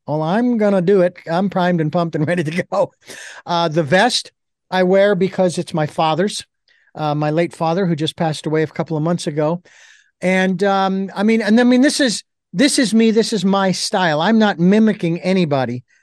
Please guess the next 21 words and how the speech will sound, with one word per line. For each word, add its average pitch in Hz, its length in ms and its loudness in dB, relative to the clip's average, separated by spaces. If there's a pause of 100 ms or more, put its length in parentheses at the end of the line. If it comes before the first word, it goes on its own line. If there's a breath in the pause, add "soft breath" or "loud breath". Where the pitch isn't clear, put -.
(280)
Uh, 151 460 0
I'm 175 140 0
not 185 180 -2
copying 196 580 0
anybody. 151 540 0
I 160 140 0
like, 170 500 0 (560)
I 175 120 0
like 196 260 2
the 202 80 2
way 180 160 2
it 135 80 -4
looks. - 500 -8 (220)
And 160 200 0
I 180 120 2
get, 165 240 0 (240 soft breath)
what's 196 160 -4
really 320 160 0
funny 226 340 -2
too 214 300 0
is 175 200 0